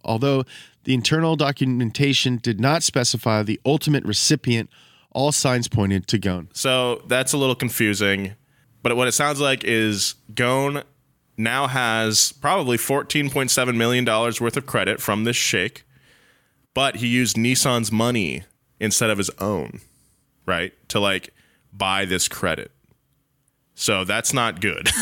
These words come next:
Speaker 2: <laughs> That's not a good look. But the, the, the documents do not say who the credit would be for, right? So there's still, that's
Speaker 1: Yeah.
Speaker 2: a bit nebulous, but because it came from the C E O fund,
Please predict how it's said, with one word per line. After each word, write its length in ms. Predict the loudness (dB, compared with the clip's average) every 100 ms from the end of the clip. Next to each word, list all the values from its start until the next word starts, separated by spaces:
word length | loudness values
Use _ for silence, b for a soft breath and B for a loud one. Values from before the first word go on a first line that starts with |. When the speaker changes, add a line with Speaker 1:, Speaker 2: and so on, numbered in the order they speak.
| -2 -2 -2 -2 -4
Speaker 2:
<laughs> 560 | -4 -6 -6 -8 -6
That's 220 | -4 -2
not 160 | -2 -2
a 20 |
good 180 | -2 -4
look. 360 | -4 -8 -12 -20 b b b b
But 280 | 0 0 -4 -14 _ _ _ _ -8
the, 220 | -2 -2
the, 160 | 0 -2
the 160 | 0 -2
documents 500 | 0 0 0 -2 0
do 100 | 0
not 220 | 0 -2 _ _ _ _ _
say 640 | -4 0 0 0 -2 -4 -10 _ _ _ -8
who 140 | -4
the 80 | -2
credit 380 | -2 -2 -2 -4
would 240 | -8 -10 -18 _ _ _ _ _
be 140 | -4 -2
for, 360 | -4 -8 -10 -16 -8
right? 280 | -6 -6 -8 _ _ _ _ _ _
So 180 | -4 0
there's 140 | 0
still, 200 | 2 2
that's 160 | 4 2
Speaker 1:
Yeah. 60 | 2
Speaker 2:
a 20 |
bit 120 | 0
nebulous, 460 | -2 -2 -2 -2 0
but 160 | -2
because 260 | -2 -2 -4
it 80 | -2
came 180 | -2 -2
from 140 | -2
the 80 | -2
C 320 | 0 0 0 0
E 40 |
O 60 | 0
fund, 540 | 0 0 0 -2 -8